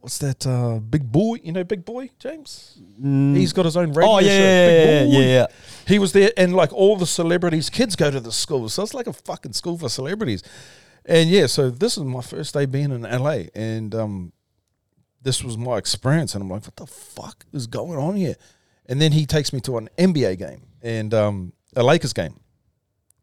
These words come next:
Speaker 1: And we don't just drive and park in a normal car park and go through the gates where everybody else go. We go V I P status. So we drive at the back of the back,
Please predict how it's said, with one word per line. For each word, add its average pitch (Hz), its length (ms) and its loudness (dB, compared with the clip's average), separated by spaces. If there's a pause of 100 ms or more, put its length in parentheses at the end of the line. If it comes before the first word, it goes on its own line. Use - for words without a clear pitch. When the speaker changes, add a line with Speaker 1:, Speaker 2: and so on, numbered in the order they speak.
(720)
Speaker 1:
And 135 380 2
we 147 100 4
don't 170 200 4
just 120 200 0
drive 120 640 2 (680)
and 113 180 -2
park 120 280 0
in 104 80 -4
a 95 60 -4
normal 120 260 0
car 95 240 -2
park 101 440 -4
and 90 460 -12
go 110 180 2
through 113 240 -4
the 98 80 -6
gates 110 320 0
where 101 140 0
everybody 107 460 0
else 151 220 2
go. 104 200 -2
We 110 180 -8
go 110 200 -4
V 123 260 -6
I 104 80 -4
P 151 220 -10
status. - 640 -6 (640)
So 113 180 -2
we 113 120 0
drive 113 420 2
at 113 160 -2
the 120 80 -4
back - 480 -2
of 160 200 -4
the - 80 -8
back, - 500 -12